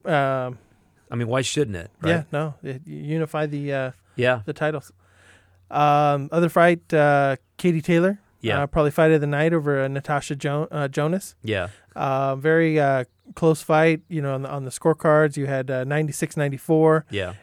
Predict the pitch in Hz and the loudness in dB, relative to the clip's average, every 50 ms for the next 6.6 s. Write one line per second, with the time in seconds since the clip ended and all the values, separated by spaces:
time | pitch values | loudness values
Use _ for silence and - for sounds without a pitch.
0 | - - 151 151 151 160 165 165 151 - - 170 156 - 165 156 147 139 131 - | -10 -8 -4 -2 0 0 0 0 -2 -2 -4 -4 -4 -2 -2 0 0 -2 -2 -2
1 | - 147 147 143 131 113 - - - - 143 135 - - - - _ _ - 117 | 0 0 2 0 0 -4 -10 -10 -4 -4 -4 -4 -4 -10 -16 -20 _ _ -4 0
2 | 120 131 131 123 123 110 - 143 165 196 190 180 131 135 113 120 143 104 - - | 2 4 4 4 2 2 2 2 4 4 2 0 0 -2 -2 -4 -4 -4 -4 -4
3 | - 117 110 110 117 110 - 113 110 - 127 127 123 - 120 117 120 135 143 143 | 0 0 2 2 0 -2 -2 -6 -4 -2 0 0 0 0 -2 -4 -2 -2 -2 -2
4 | 131 123 135 131 131 135 135 113 113 117 101 104 113 104 - - 127 127 123 110 | -2 -2 -2 0 0 -2 -2 -4 -6 -6 -6 -8 -10 -8 -6 -6 -4 -4 -4 -4
5 | 104 117 120 101 - 113 110 101 110 101 110 123 127 131 131 113 - 131 123 120 | -4 -6 -6 -4 -4 -4 -4 -4 -4 -4 -4 -4 -4 -4 -6 -6 -6 -6 -6 -6
6 | 117 107 113 117 113 113 110 110 110 110 107 | -6 -6 -6 -6 -6 -6 -6 -6 -8 -8 -8